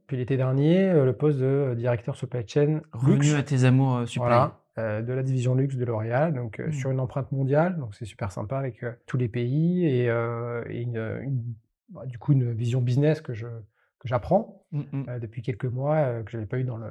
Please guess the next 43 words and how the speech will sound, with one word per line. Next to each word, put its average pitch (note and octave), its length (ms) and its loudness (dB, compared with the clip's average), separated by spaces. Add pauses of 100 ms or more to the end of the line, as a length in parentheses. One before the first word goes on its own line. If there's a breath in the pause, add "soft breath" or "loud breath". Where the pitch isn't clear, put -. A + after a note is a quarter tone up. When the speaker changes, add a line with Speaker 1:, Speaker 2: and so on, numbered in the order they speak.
(140)
Speaker 1:
dans, - 240 -18
dans C#3 60 -14
mon A#2+ 120 -10
parcours B2 340 -8
jusque-là A#2+ 480 -8
et A2+ 180 -10
qui - 120 -14
complète A#2+ 300 -12
très - 160 -8
bien. F#3+ 300 -6
Speaker 2:
Donc C#3+ 100 2
juste E3+ 220 8
division E3+ 380 12
luxe E3 160 10
de D#3+ 80 8
L'Oréal, D#3 460 6 (140)
pour, C3 240 -4
euh, B2+ 160 -2
pour B2+ 160 -12
spécifier, D3 560 2
c'est, D#3 380 8
euh, C3 180 6 (400 soft breath)
les, C3 180 2
les C3 160 4
produits, C#3+ 640 2
euh, B2+ 220 2
type C3 280 0
Lancôme, D3 560 10
Speaker 1:
Ouais, C3+ 100 4
Speaker 2:
Biotherm, D#3+ 240 12
Speaker 1:
c'est C#3+ 160 10
ça. C#3 160 6
Speaker 2:
Armani, C#3 540 6
Speaker 1:
Lan-, C#3+ 180 10
Speaker 2:
euh. - 100 -2
Speaker 1:
voilà, B2+ 320 4
Lancôme, B2+ 400 -2
Armani, G2+ 560 -2
euh, G2+ 120 -6
Saint G#2 200 -6
Laurent, A2+ 680 -6
euh, G#2+ 400 -6
Speaker 2:
Mm. A2 240 -4